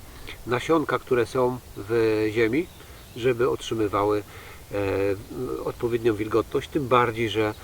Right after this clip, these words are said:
no, wiosnę mamy przynajmniej tu na Pomorzu bardzo suchą. Już musiałem podlewać borówki, już musiałem podlewać, już musiałem podlewać maliny, e, z linii kropelkującej, już je uruchomiłem, odpaliłem, a teraz już powoli przygotowania również do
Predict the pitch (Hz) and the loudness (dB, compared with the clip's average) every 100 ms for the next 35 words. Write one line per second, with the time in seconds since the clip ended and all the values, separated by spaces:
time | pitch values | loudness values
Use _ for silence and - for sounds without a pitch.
0 | - - 120 117 151 143 - 147 139 143 | -16 -2 0 6 6 6 0 2 2 2
1 | 139 151 139 135 143 135 147 143 131 135 | 0 0 2 2 0 -2 2 2 2 2
2 | 151 151 120 113 - 90 92 92 101 117 | 6 6 4 -2 -4 -8 -4 -4 -4 -4
3 | 123 110 117 110 110 107 104 131 160 - | -2 -2 -2 -2 -2 -2 2 4 4 0
4 | 117 104 104 117 107 113 107 104 107 - | -4 -2 -2 -2 -2 -2 0 0 -2 -4
5 | - - - - 120 113 113 120 113 113 | -14 -16 -16 -10 -6 -4 0 -2 0 0
6 | 120 120 120 127 143 165 147 143 - - | 2 2 4 4 4 4 2 0 -6 -16
7 | - - 110 113 120 117 147 135 123 131 | -16 -8 -2 0 0 0 2 2 2 2
8 | 135 127 127 135 120 131 120 104 127 131 | 4 4 6 6 6 2 2 6 6 6
9 | 139 123 117 120 127 117 113 - 113 113 | 4 2 2 2 4 2 0 2 4 6
10 | 117 165 - - - - - 139 147 135 | 4 0 -14 -14 -16 -16 -8 0 6 6
11 | 123 - 127 110 131 127 - 123 131 117 | 4 -2 -2 4 2 2 2 2 4 2
12 | 117 117 117 110 113 104 113 110 | 4 2 0 0 -2 0 0 0